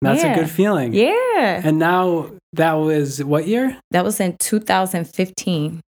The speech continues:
Speaker 1: was a few years ago now.
Speaker 2: Yeah.
Speaker 1: So where has it evolved over time?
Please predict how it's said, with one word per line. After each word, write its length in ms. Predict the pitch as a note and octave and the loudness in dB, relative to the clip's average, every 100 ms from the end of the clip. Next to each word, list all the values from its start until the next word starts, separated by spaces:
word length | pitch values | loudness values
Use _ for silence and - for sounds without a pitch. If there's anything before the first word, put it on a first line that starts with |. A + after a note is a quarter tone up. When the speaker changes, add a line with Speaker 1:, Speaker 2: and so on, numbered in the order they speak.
| _ _ _ _ | _ _ _ _
Speaker 1:
was 60 | D3+ | -8
a 40 | |
few 140 | C#3+ B2+ | -4 0
years 200 | B2 G3 | 0 0
ago 220 | D3+ A#2+ | -2 -4
now. 160 | G#2+ A2 | -4 2
Speaker 2:
Yeah. 640 | A3+ C#4 E4 E4+ E4 C#4+ | 2 2 -2 -4 -6 -8
Speaker 1:
So 140 | C4 | -2
where 160 | D#3 F3+ | 2 2
has 160 | G3 F3+ | 2 2
it 100 | E3 | 2
evolved 520 | D3+ C#3 D3 D3+ C3+ | 2 2 2 0 0
over 200 | C3 B2 | 0 -2
time? 580 | - B2+ C3+ C3 A2+ | -2 0 2 0 -4